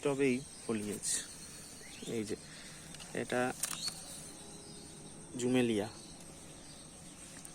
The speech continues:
ব্যাসাল্ট ছেড়েছে দেখুন গাছের গোড়া থেকে। সব আইডির গাছই আছে বেশিরভাগ, টপ সিক্রেট। এই যে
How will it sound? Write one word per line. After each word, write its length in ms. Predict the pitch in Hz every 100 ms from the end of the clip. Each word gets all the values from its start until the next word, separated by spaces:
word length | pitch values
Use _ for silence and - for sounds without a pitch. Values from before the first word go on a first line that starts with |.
| - - - - - -
ব্যাসাল্ট 340 | 120 - 131 -
ছেড়েছে 260 | 123 110 104
দেখুন 220 | 104 - - - - - - - - -
গাছের 220 | 110 - 107
গোড়া 160 | 104 95 -
থেকে। 180 | - 131 - - - - - - - - - - - - - - - - - - - - - - -
সব 140 | - 139
আইডির 260 | 131 131 131
গাছই 280 | 131 127 127 120
আছে 160 | 104 - - - - - - - -
বেশিরভাগ, 460 | 123 156 123 110 - - - - - - - - - - - - - - - -
টপ 140 | - 127 -
সিক্রেট। 400 | 123 - 107 - - - - - - - - - - - - - - - - - - - - - - - - - - - - - - - - - - - - - - - -
এই 60 | -
যে 80 | 147